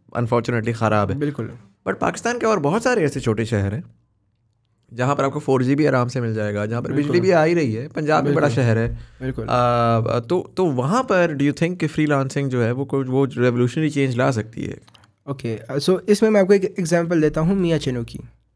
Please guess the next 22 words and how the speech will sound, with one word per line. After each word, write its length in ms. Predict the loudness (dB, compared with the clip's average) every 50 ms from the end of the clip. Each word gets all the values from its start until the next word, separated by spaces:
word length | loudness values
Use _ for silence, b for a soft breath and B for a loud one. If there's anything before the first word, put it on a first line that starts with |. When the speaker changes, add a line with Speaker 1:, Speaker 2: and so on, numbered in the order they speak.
| _ _ _
Speaker 2:
ठीक 200 | -16 -14 -8 -6
है, 80 | -6 -4
मियाँ 300 | -2 -2 0 0 0 0
चनू 240 | 0 0 0 -2 -2
चीचावनी 440 | -4 -2 -2 -2 -2 -2 -2 -2
इसके 280 | -4 -4 -6 -8 -10 -10 -10 -14 _ _ -12
बहुत 320 | 0 4 4 4 4 2
छोटा 240 | -4 -4 -2 -2 -4
सा 140 | -4 -6 -8
एक 100 | -8 -8
शहर 340 | -8 -6 -6 -6 -6 -6 -10
है। 100 | -12 -14 B B B B B B -16 B -14
वहाँ 460 | -6 -2 -2 -2 0 0 0 0 2
पे 220 | 2 2 0 0 2 2
Amazon 360 | 4 4 4 4 4 4 4
ड्रॉपशिपिंग 720 | 4 2 4 4 4 4 2 -2 -4 -2 0 0 -2 -2
के 320 | 0 0 0 0 -2 -4 -8 -14 -20 -20 _ _ _ _ _ _ _ _ _ _ _ -12 -8
maybe 240 | -6 0 2 0 0
four 280 | 0 0 0 0 0 0 -2
to 40 |
five 260 | -6 -2 0 0 0 0
hundred 300 | 0 -2 0 0 0